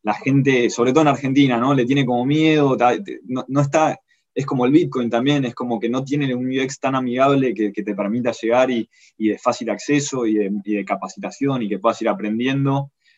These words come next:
Eh, entonces, nada, me parece muy interesante que de repente haya una aplicación en el mundo que, que esté logrando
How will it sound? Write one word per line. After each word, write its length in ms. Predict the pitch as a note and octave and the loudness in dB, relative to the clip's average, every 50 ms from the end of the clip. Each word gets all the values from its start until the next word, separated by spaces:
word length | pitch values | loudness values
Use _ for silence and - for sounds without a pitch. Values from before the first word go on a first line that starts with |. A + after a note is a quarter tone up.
| _ _ - | _ _ -6
Eh, 680 | A#2 A2+ G#2+ G#2 G#2 G#2 G2+ G2+ G2 G2 F#2+ F#2 E2 _ _ _ _ _ _ _ | -2 0 0 0 0 0 -2 -4 -4 -6 -8 -10 -12 _ _ _ _ _ _ _
entonces, 380 | - A#2+ A#2 C#3 C3+ C#3 B2+ B2 | -6 0 0 2 2 2 0 2
nada, 220 | D3+ D3 B2+ A#2 | 2 2 2 2
me 80 | A2+ G#2+ | 2 2
parece 320 | A#2+ B2 C3+ C3+ C#3+ B2+ | 2 2 0 0 -2 -4
muy 180 | B2 B2+ C3+ C#3 | -2 -2 -2 0
interesante 500 | C3 B2 A2+ A2 - C3+ C3+ C3 B2+ A2+ | 0 0 -2 -2 -2 -2 -2 -2 0 0
que 60 | A2+ | 0
de 80 | G#2 | -2
repente 360 | G2+ G#2+ G#2+ G2+ A#2 A#2 A#2+ A#2 | -2 -2 -2 -4 -2 0 0 0
haya 160 | A#2 - A#2 | 0 0 -2
una 100 | A2+ G#2+ | -4 -2
aplicación 480 | G#2 G2 G#2+ G2+ G#2+ G2 - - A#2 | -2 -4 -4 -6 -6 -6 -6 -4 -4
en 100 | A#2 A2+ | -4 -4
el 80 | A2 G#2 | -4 -4
mundo 400 | G#2+ A#2 A#2+ B2+ C3 C3 B2+ A2+ | -4 -4 -4 -4 -4 -2 -4 -4
que, 220 | - G#2 G2 G2 | -4 -4 -6 -6
que 120 | F#2+ - F#2+ | -6 -8 -12
esté 200 | F#2 - - G#2 | -10 -6 -4 -2
logrando 640 | G#2+ G#2 G2+ G#2 A2 A2+ A2+ A2 A2 G#2+ G2 - | -2 -2 -2 -2 -2 -2 -2 -2 -2 -4 -4 -6